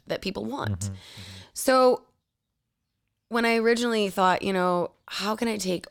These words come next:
Speaker 1: all of my learnings and insights about addiction, my experience, how can I put it all together? And I realized in the way cannabis is being talked about right now,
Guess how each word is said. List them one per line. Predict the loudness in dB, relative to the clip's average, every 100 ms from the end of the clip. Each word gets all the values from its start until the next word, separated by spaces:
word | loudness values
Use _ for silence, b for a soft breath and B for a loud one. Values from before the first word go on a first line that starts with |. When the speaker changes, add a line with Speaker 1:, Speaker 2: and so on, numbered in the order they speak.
| -4
Speaker 1:
all | -2 0
of | -4 -8 -18 _ b b b b _
my | 0
learnings | 2 2 2 0
and | 0
insights | -2 -2 -4 -4
about | -2 -2 -2
addiction, | -2 -4 -4 -4 0 0 -2 -4 B B B B
my | 0 0
experience, | -2 -2 0 0 0 -4 -6 -10 -12 B B B B B B
how | -4 0 0
can | 0
I | -2
put | -2 -2
it | -2
all | -2
together? | -6 -6 -6 -4 -8 -10 -18 _
And | -4 -2 0 -4 -8 -16 _ _ _ _
I | -4
realized | -2 0 2 4 4 2 -2
in | -8 -10 -16 _ _ _ _
the | -4
way | -2 -2
cannabis | -2 -2 -2 -2
is | -4 -8
being | -8 -8
talked | -8 -8
about | -4 -4 -2
right | -4 -4
now, | -2 0 2 2